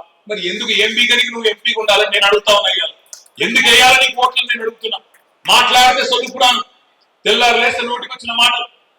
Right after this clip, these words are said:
ఇష్టం వచ్చిన బూతులు, ఎటు పడతాడు సైకో లెక్క ఒర్రుడు తప్ప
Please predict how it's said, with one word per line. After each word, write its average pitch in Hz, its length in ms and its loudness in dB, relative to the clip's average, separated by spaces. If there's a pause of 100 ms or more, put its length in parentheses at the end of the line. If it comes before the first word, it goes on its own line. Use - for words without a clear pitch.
(120)
ఇష్టం 240 400 -6
వచ్చిన 226 200 -2 (100)
బూతులు, 220 340 -2 (540)
ఎటు 185 200 -4
పడతాడు 214 380 0
సైకో 185 300 0
లెక్క - 160 -2 (560)
ఒర్రుడు 226 320 -2
తప్ప 190 180 0